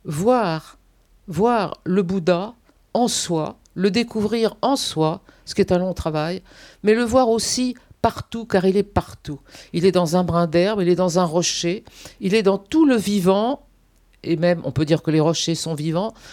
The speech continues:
dans tous les phénomènes qui nous entourent. Le Bouddha est là.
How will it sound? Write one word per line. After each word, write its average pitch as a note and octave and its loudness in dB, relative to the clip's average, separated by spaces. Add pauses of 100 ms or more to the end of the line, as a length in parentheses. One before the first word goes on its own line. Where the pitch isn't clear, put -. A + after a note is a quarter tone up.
(220)
dans G#3+ 0 (140)
tous D#4+ 2
les C#4+ 4
phénomènes A3 -2
qui - -10
nous F3+ 0
entourent. D3+ -8 (120)
Le F3+ 0
Bouddha F3+ 0
est D#3 0
là. D3 -6